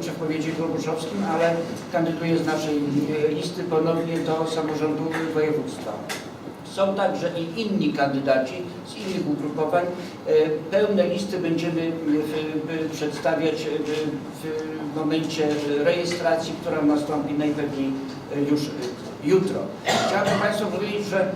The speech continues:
dla nas jest kilka takich bardzo poważnych wyzwań, jak chodzi o samorząd. Przede wszystkim uważamy, że samorząd województwa podkarpackiego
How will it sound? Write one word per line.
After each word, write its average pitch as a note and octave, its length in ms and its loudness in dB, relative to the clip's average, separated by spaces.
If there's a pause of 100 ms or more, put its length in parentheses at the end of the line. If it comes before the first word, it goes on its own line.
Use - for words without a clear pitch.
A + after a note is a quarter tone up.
(300)
dla F#3+ 240 2
nas G3 320 0 (600)
jest G#3+ 300 0
kilka G3 340 2
takich F#3+ 320 2
bardzo F#3 360 4
poważnych F3+ 580 4
wyzwań, E3 400 0 (360)
jak C#3 180 0
chodzi C#3 220 0
o C3+ 80 2
samorząd. - 540 -2 (240)
Przede F3 220 -2
wszystkim G3 440 -2
uważamy, E3+ 520 2
że E3+ 40 -2
samorząd F3 460 2
województwa E3 600 2
podkarpackiego E3 840 2